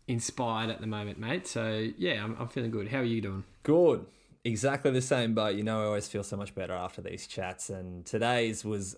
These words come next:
Speaker 2: no exception. Awesome, awesome conversation. A shame to be doing it on Zoom, but you're welcome to the premiers of the various states that we and our guests are from. Us doing the right thing, <laughs> staying in lockdown.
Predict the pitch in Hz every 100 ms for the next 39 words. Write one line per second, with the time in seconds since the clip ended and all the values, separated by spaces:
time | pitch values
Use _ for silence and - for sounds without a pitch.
0 | - 104 123 131 123 - 104 101 101 101
1 | 98 - - 123 135 139 131 107 101 101
2 | 104 104 101 98 95 95 - 123 - 127
3 | 113 110 110 110 110 104 107 101 110 110
4 | 113 104 95 98 98 107 107 110 104 -
5 | 101 98 113 110 107 107 104 - - 104
6 | 92 98 104 104 101 101 - 117 107 -
7 | - 104 - - 110 107 110 - 107 104
8 | 101 110 107 - 107 - 127 180 233 -
9 | _ _ _ _ - 107 110 123 117 117
10 | 117 117 - 120 160 190 - 120 123 107
11 | 107 110 - 113 143